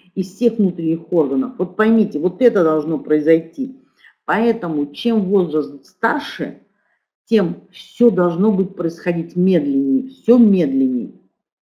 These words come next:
И, конечно, параллельно там и, и лёгкие, параллельно и печень, выделяющие, выделительную систему, и ликтум. Ну, это вот как по программам, я как вам рекомендовала в других,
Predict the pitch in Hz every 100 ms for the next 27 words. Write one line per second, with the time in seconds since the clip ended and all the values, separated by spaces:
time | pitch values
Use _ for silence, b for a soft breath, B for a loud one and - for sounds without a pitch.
0 | _ - 170 185 226 233 - - 170 185
1 | 180 151 143 127 135 131 B B B B
2 | 170 180 160 - 208 202 185 175 156 160
3 | 226 233 - - 202 - 170 175 190 180
4 | 160 156 151 - 226 226 196 156 165 180
5 | 175 160 - - 165 156 156 156 165 170
6 | 208 196 170 165 156 175 - 226 226 185
7 | 165 175 180 226 - 220 202 - B B
8 | B 285 202 180 175 170 - 170 165 180
9 | 185 226 226 170 170 170 - 175 170 156
10 | 156 160 170 175 185 185 - 156 160 165
11 | 170 - - - _